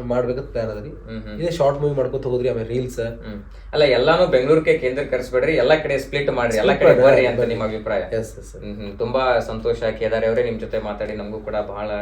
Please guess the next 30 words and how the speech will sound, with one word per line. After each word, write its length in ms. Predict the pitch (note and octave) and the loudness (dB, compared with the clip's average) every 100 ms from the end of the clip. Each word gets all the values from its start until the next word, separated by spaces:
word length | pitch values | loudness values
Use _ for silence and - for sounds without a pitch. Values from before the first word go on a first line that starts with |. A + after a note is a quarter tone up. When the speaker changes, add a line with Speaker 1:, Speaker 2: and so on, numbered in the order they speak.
| G2+ | -8
Speaker 2:
ಖುಷಿ 220 | A2 - | -12 -6
ಆಯ್ತು. 380 | G#2+ G#2+ C3+ C#3 - - - | -6 -4 -8 -10 -16 -14 -4
ಏನು 140 | B2+ | -2
ಇಲ್ಲಿವರೆಗೆ 420 | B2 B2 C3 B2+ A#2 | 0 2 2 4 0
ಬಂದು 340 | B2 A#2+ A#2 | 0 2 0
ನಮ್ಮೊಟ್ಟಿಗೆ 460 | A2 A2+ A2 A2+ A2 | 0 -6 -6 -4 -4
ಮಾತುಕತೆಯಲ್ಲಿ 580 | G#2+ G#2 G#2+ - - | -4 -6 -8 -6 -6
ಭಾಗಿಯಾದ್ರಲ್ಲ, 480 | A2+ G#2 G2+ A2 C3+ | -6 -4 -6 -4 -4
ನಿಮ್ಗೆ 500 | A#2+ G#2 G2+ G2+ - - - | -6 -6 -6 -8 -10 -14 -8
ತುಂಬ 180 | B2+ A#2 | -2 2
ಹೃದಯದ 480 | A2 G2+ G#2 G2+ G#2+ | 2 2 -2 -4 -6
ಧನ್ಯವಾದಗಳು. 420 | G#2+ F#2+ F2+ E2 - - - - A2 | -6 -6 -6 -10 -12 -18 -20 -18 -12
Speaker 1:
ಆ, 120 | G#2+ | -10
thank 200 | G#2 C3 | -4 -4
you 100 | C#3+ | -4
ಸರ್, 240 | - D3 A#2 | -2 0 0
ನನಗೆ 200 | A#2+ A#2+ | -4 -2
ಇಲ್ಲಿವರೆಗೂ 500 | B2 C3+ B2 B2 A#2+ | 0 2 2 0 -2
ಕರೆಸಿ, 440 | A2+ A2+ B2 A2 | -4 -4 -8 -8
ಆ, 140 | G#2+ | -10
ಒಂದು 200 | G2+ G2 | -10 -10
ಸಂದರ್ಶನ 480 | G2 G2+ A#2 A#2+ A#2 | -12 -8 -6 -4 -6
ಮಾಡಿದ್ದಕ್ಕೆ. 580 | A#2 A2 A2 - B2 B2 - - - | -4 -4 -6 -4 -6 -6 -14 -20 -12
ಆ, 140 | G#2+ | -8
ನನ್ನ 220 | G#2+ B2+ C#3+ | -2 0 0
ಜೀವನದ 460 | A#2+ C3+ D3+ D3 | 0 2 2 2
ಕುರಿತು 340 | D3 C#3+ C#3+ D#3 | -2 -2 -2 -2
ಒಂದು 300 | - A#2 G#2 | -2 -6 -8
ನಾಲ್ಕು 320 | G#2+ A2+ - | -6 -6 -8
ಜನರಿಗೆ 720 | A#2+ A#2+ C#3 F#3 D#3 - - | -2 0 4 2 2 -2 -8